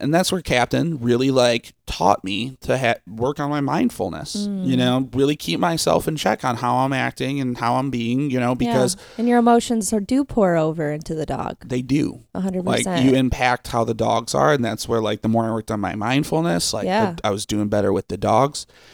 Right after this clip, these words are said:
Speaker 1: And again, like, this is about Captain.
Speaker 2: Right.
Speaker 1: Like, he, eh, single-handedly, if it wasn't for him,
Speaker 2: Changed your life.
Speaker 1: changed my life and the hundreds of dogs that, um, I've got to train.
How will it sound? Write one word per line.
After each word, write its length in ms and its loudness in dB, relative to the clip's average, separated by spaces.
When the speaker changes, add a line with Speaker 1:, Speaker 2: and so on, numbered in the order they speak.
Speaker 1:
And 200 0
again, 440 0
like, 220 -4
this 160 -2
is 80 -4
about 300 0
Captain. 560 -6
Speaker 2:
Right. 200 0
Speaker 1:
Like, 380 0
he, 640 -2
eh, 120 -6
single-handedly, 960 0
if 160 -2
it 80 -2
wasn't 340 -2
for 140 0
him, 460 -2
Speaker 2:
Changed 320 -6
your 80 -10
life. 180 -20
Speaker 1:
changed 380 0
my 200 0
life 480 -4
and 420 -2
the 100 -2
hundreds 420 -4
of 140 -4
dogs 760 2
that, 440 -2
um, 480 -8
I've 280 -4
got 200 -2
to 60 -8
train. 320 -8